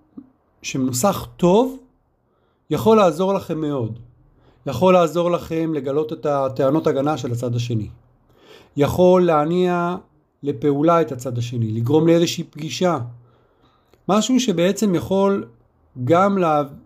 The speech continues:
לגרום לכם למצות, לדעת שאם אתם כבר הולכים לבית משפט בשלב הבא, אז מיציתם את ההליך הזה מול, מול הצד השני. ניסיתם בכל דרך אפשרית אחרת, ולא נותרה ברירה אלא ללכת להליך המשפטי.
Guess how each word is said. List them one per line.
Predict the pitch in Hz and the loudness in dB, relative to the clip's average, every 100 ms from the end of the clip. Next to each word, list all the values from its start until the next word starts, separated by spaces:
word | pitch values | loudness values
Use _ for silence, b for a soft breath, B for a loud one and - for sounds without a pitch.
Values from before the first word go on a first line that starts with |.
| _ - | _ -20
לגרום | - 127 165 226 247 | -14 -6 0 2 0
לכם | 226 185 160 | -2 -6 -6
למצות, | 147 131 - 214 214 - - | -6 -10 -8 -6 -6 -12 -20
לדעת | 131 127 208 190 | -12 -4 -4 -2
שאם | 170 208 | 0 0
אתם | 208 170 | -2 -2
כבר | 147 | -2
הולכים | 143 135 277 302 | -2 0 2 4
לבית | 254 170 165 | 4 0 -2
משפט | - 160 | -2 -4
בשלב | 143 123 170 196 | -2 -2 -2 0
הבא, | 202 254 254 B B B - | 0 0 0 B B B -8
אז | 143 - | -6 -2
מיציתם | 160 - - 294 311 | -2 0 2 2 4
את | 302 262 | 2 4
ההליך | 226 226 226 | 4 2 0
הזה | 220 202 | -2 -2
מול, | 190 196 196 208 - | -4 -6 -8 -12 -14
מול | 160 170 175 | -8 -6 -4
הצד | 170 170 | -2 -2
השני. | 160 170 165 143 | -2 -4 -2 -2
ניסיתם | 135 120 - 240 254 247 240 175 | -2 -2 0 2 4 4 2 -2
בכל | 156 240 240 | -2 0 4
דרך | 226 220 180 | 2 0 -6
אפשרית | - 160 165 156 | -8 -6 -6 -8
אחרת, | 120 202 226 240 240 b b b 131 | -6 -2 0 -2 -4 b b b 2
ולא | 175 233 | 4 4
נותרה | 214 180 180 | 2 2 0
ברירה | 160 147 208 226 | 0 -2 -2 0
אלא | 165 175 156 | 0 0 0
ללכת | 156 170 151 | -2 -4 -6
להליך | 123 127 127 | -4 -4 -6
המשפטי. | 123 120 117 - | -6 -6 -10 -10